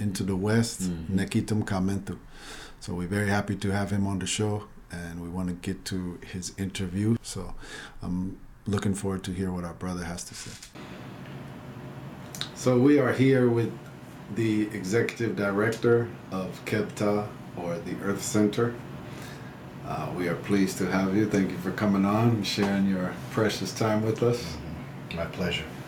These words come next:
Speaker 1: Um, can you, for our listeners and our viewers, introduce yourself,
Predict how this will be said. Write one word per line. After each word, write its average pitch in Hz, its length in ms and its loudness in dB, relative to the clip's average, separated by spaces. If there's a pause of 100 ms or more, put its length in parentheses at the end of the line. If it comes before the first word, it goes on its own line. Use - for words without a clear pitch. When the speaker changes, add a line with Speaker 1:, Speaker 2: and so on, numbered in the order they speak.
(840)
Speaker 1:
Um, 110 420 2 (200)
can 143 240 8
you, 143 160 10
for 135 220 6
our 120 80 4
listeners 123 560 4
and 107 180 2
our 98 100 0
viewers, 107 560 2
introduce 107 480 2
yourself, - 560 0